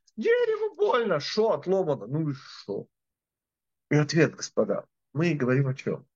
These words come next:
Мы говорим о новом мире. И в этом новом мире дерево потрясающее, оливковое. И шо? И это уже комментарий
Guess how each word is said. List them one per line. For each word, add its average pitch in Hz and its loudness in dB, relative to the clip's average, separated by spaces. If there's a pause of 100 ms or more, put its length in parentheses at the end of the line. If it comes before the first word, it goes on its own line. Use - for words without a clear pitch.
(160)
Мы 147 0
говорим 135 6
о 123 4
новом 123 0
мире. 95 -14 (840)
И - 0
в 123 2
этом 180 2 (140)
новом 143 -2 (100)
мире 190 6 (500)
дерево 156 -10 (200)
потрясающее, - 0
оливковое. - 2 (720)
И 113 -2
шо? 104 -10 (1040)
И 127 0
это 185 2
уже 135 0
комментарий 131 2